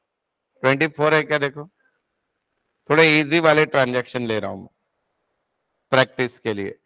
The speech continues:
Notebook open कर लो नहीं तो बेटा, एक काम करो, Notebook open करके, है क्या जगह वहां पे?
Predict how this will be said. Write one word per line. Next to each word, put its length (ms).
Notebook 400
open 280
कर 140
लो 140
नहीं 160
तो 120
बेटा, 200
एक 200
काम 240
करो, 280
Notebook 500
open 340
करके, 320
है 140
क्या 160
जगह 240
वहां 200
पे? 120